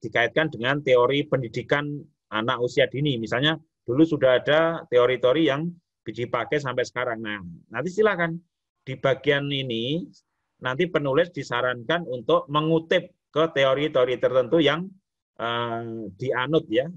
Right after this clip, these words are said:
untuk, eh, kasus yang, eh, diteliti itu gitu ya. Nah, ini penting Pak.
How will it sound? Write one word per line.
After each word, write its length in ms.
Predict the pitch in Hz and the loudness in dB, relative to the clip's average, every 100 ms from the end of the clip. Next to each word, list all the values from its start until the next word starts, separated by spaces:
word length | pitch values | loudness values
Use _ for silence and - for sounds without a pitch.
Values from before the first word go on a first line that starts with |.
| - | -10
untuk, 480 | 110 151 160 - - | -2 0 0 -4 -10
eh, 320 | 110 110 107 - _ | -6 -4 -6 -10 _
kasus 400 | - 117 135 131 | -6 -4 -4 -4
yang, 160 | 120 113 110 110 107 - _ _ _ - | -2 -2 -4 -10 -12 -16 _ _ _ -6
eh, 180 | 107 107 | -4 -2
diteliti 560 | 113 107 107 107 107 107 | -4 -2 -2 0 0 -2
itu 240 | 120 107 | 0 -2
gitu 160 | 95 87 | -4 -8
ya. 160 | 87 95 | -12 -14
Nah, 240 | 92 87 87 - _ | -12 -12 -14 -18 _
ini 240 | 113 170 | -2 -2
penting 240 | 165 165 170 | 0 2 2
Pak. 180 | 139 | 0